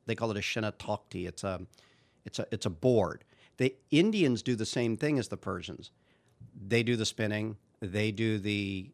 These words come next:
squats. They do the, you know, all these, the same things. They use a bow. It's called a kabodeh in Persia.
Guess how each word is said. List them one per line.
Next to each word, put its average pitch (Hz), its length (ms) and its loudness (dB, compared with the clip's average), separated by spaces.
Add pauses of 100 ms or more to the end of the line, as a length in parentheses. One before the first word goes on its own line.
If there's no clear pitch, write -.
squats. 104 720 0
They 104 140 -2
do 101 220 -4
the, 95 360 -4 (120)
you 98 120 -6
know, 90 220 -2
all 107 220 -2
these, 107 280 -6 (100)
the 110 100 -4
same 107 340 -2
things. 107 360 -2 (100)
They 107 140 0
use 107 280 0
a 101 60 -4
bow. 104 360 -2
It's 95 140 -8
called 101 180 -4
a 95 40 -4
kabodeh 98 800 -2
in 85 100 -8
Persia. 92 500 -6